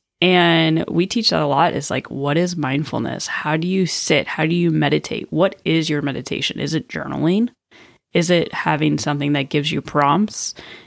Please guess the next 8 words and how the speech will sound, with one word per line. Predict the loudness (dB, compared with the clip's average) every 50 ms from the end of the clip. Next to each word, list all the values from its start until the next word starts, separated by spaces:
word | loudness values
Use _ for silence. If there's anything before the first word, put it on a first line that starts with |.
| _ _ _ -2
Is | 0 0 2
it | 2 0 0
listening | 0 0 0 0 0 0 2 0 0
to | -2 -4 -4
reflective | -6 -6 -6 -6 -6 -6 -6 -6 -6 -6 -6 -8 -10 -18 -14 _ -6
music? | -4 -2 -2 0 2 2 2 2 0 -4 -8 -2
Is | 0 0 0 2 2
it, | 2 2 2 2 0 0 -2 -6